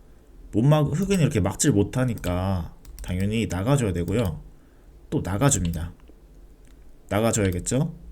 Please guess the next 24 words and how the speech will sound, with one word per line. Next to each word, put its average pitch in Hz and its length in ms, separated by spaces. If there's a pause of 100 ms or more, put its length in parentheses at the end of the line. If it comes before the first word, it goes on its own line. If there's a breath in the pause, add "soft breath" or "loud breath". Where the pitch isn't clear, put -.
(380 soft breath)
역시나 117 760 (220)
일선으로 127 560
나가주고요. 98 680 (1700 loud breath)
지금도 170 500
역시 101 200
못 104 160
둬요. 127 440 (240)
그래서 90 220
흙은 160 360
또 113 100
나가줘야 120 440
되는데, 90 440 (1040 loud breath)
그때 170 480
백이 98 240 (100)
이렇게 107 500
하나 135 300 (440)
찔러줍니다. 87 680 (720)
그럼 101 140
여기 101 180
둘 - 140
수가 95 240
있을까요? 110 600 (760)
못 98 180
두겠죠. 87 420